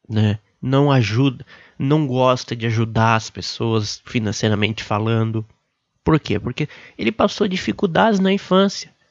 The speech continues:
E aí a pessoa tem medo de passar de novo aquilo, então se torna avarento. Se torna mão de vaca, então a infância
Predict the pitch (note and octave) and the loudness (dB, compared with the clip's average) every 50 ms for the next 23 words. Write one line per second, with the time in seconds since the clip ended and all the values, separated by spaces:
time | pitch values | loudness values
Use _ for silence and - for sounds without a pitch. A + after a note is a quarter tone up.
0 | _ _ _ _ - - B2+ C#3+ D3+ D3+ - D#3+ D3+ - - E3 D#3+ - F3+ F3 | _ _ _ _ 0 2 4 4 2 2 2 0 0 0 0 -4 -2 0 0 0
1 | E3+ D#3+ D#3 D#3 D#3+ F3+ G3+ F#3+ D3 C3+ B2+ A2+ - - - C3 C3 C3+ - - | 2 0 0 2 2 4 2 2 2 0 -2 -2 -2 -4 0 0 0 0 -2 -4
2 | - C#3+ C#3 C#3 - A#3 C4+ A#3 F#3+ F#3+ G3+ F#3+ D3+ B2 A2+ - - B2 C3 D3+ | -4 -4 -2 -2 -2 -2 0 2 2 2 4 2 2 2 0 0 -2 -4 -4 -4
3 | - - - - - - B3 A3 - - A3 G#3 - - - G#3 G3+ G3+ G3+ G3+ | -4 -10 -14 -20 -10 -4 -4 -4 0 0 0 0 0 -2 -2 0 2 2 2 2
4 | G3 G#3+ G#3 F3+ E3 E3 E3 - - - - _ _ _ _ _ _ _ _ _ | 2 2 2 2 2 0 0 -2 -8 -16 -20 _ _ _ _ _ _ _ _ _
5 | _ _ _ _ _ _ _ _ _ _ _ _ _ _ _ - - - - - | _ _ _ _ _ _ _ _ _ _ _ _ _ _ _ -14 -14 -8 0 2
6 | B2+ B2 A#2+ A2+ A2+ A2 A2+ A#2 C3+ B2 A#2+ B2 B2 C3+ - - D3+ D#3 - F3 | 4 4 4 6 4 4 4 4 4 2 4 2 2 2 0 -2 -6 -2 0 0
7 | E3+ E3+ E3 D#3+ - - - B2+ C3+ C3+ - - - | 2 2 0 0 -2 -2 0 2 2 2 0 -2 -6